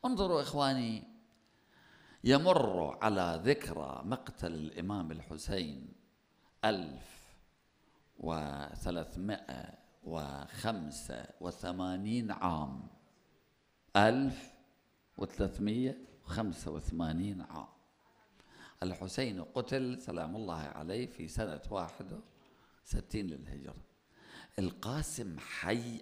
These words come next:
أم ميت؟ قاسم بن الحسن شاب لم يبلغ الحلم، ما كان بعد بالغ.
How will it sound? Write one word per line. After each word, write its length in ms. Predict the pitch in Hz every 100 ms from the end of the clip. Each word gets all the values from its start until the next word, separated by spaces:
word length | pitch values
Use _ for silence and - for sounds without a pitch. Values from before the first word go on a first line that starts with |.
| -
أم 260 | 87 80
ميت؟ 640 | 80 82 64 65 64 - - - - _ _ _ _ _ _ _
قاسم 400 | - 123 - 120
بن 160 | 98 85
الحسن 400 | 73 - - - - _ _ _ _ _ _ _ _ - - - -
شاب 600 | - - 208 208 185 180 190 190 170 -
لم 280 | 127 226 254
يبلغ 420 | 214 170 147 123
الحلم، 520 | 101 - 104 76 - - - _ _ _ _ _ _ _ _ _ _ _ _ - - _ _ 175
ما 120 | 214
كان 280 | - 160 131
بعد 240 | 120 110
بالغ. 460 | 98 104 95 87